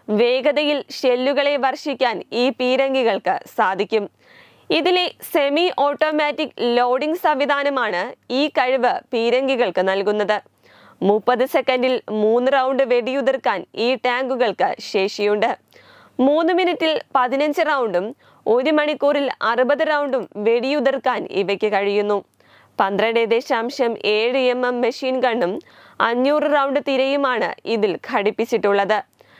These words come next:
ശത്രുക്കളുടെ ഷെല്ലുകളെ പ്രതിരോധിക്കാനായി കരുത്തുറ്റ കവചവും പീരങ്കിക്കുണ്ട്. ഇതിനു പുറമെ മൈനുകളെ പ്രതിരോധിക്കാനും പീരങ്കികൾക്ക് കഴിയും. അത്യാധുനിക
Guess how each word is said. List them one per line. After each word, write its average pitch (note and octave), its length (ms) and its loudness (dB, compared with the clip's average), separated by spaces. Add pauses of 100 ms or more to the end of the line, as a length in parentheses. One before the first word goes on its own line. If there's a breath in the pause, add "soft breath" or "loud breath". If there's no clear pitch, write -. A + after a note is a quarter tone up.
(260 soft breath)
ശത്രുക്കളുടെ E4+ 840 0
ഷെല്ലുകളെ D4 580 0 (100)
പ്രതിരോധിക്കാനായി B3+ 1120 -2 (380 soft breath)
കരുത്തുറ്റ D4 500 0 (320)
കവചവും B3 600 0 (100)
പീരങ്കിക്കുണ്ട്. G3+ 720 0 (560 soft breath)
ഇതിനു G#3 280 4
പുറമെ A#3+ 420 2 (280)
മൈനുകളെ A3+ 560 0
പ്രതിരോധിക്കാനും A#3+ 920 0 (160)
പീരങ്കികൾക്ക് G3+ 720 0
കഴിയും. G3+ 400 0 (580 soft breath)
അത്യാധുനിക A#3 640 0